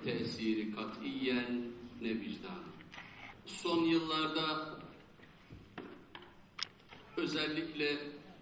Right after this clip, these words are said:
kitle iletişim araçlarının hayatımızın önemli kısmını işgal ettiği dünyamızda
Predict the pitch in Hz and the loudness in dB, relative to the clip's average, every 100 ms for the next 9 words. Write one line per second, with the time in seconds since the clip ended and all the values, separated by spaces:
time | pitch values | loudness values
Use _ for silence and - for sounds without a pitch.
0 | - 151 151 160 151 151 151 - - 170 | -4 -2 2 4 4 4 4 2 2 2
1 | 135 123 120 120 120 113 110 - - - | 2 2 0 0 0 2 4 4 0 -4
2 | - - - - - - - - - - | -10 -14 -16 -18 -18 -20 -20 -20 -20 -20
3 | - 139 147 156 151 156 156 156 165 - | -6 2 6 6 4 4 4 4 4 2
4 | 156 151 151 151 160 165 104 - - - | 2 4 6 6 8 6 4 -2 -2 -2
5 | - 95 110 101 110 - - - - 147 | 0 2 2 2 0 -4 -10 -6 -2 0
6 | 151 139 131 127 - 107 104 110 110 107 | 2 2 2 0 -2 -2 0 2 4 4
7 | 101 98 92 - 117 - 64 | 4 2 0 -2 -2 -4 -6